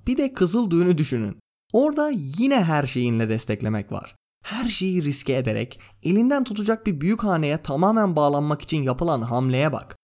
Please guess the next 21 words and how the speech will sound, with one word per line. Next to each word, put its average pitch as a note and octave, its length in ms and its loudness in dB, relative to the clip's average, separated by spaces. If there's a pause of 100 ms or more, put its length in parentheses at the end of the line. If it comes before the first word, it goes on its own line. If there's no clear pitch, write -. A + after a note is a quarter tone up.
(300)
Bu B3+ 100 0
biraz D4+ 280 0
Tywin B3+ 300 0
Lannister'ı A#3 360 0
anlatıyor. A2 440 -2 (340)
Yani A2 340 -2 (200)
büyük D3 220 0
bir C#3+ 60 0
haneye B2 360 0
bel A#2+ 160 0
bağlamak A#2 420 0
değil A#3 220 2
de G#3+ 220 0 (260)
Robert'ın B3+ 400 2
isyanında F3+ 640 0
davaya C#3+ 400 4
geç E3 260 0
katılan A2+ 380 -2
Tywin D#3+ 500 0
çocukları C#3 460 0
öldürerek A#3 500 0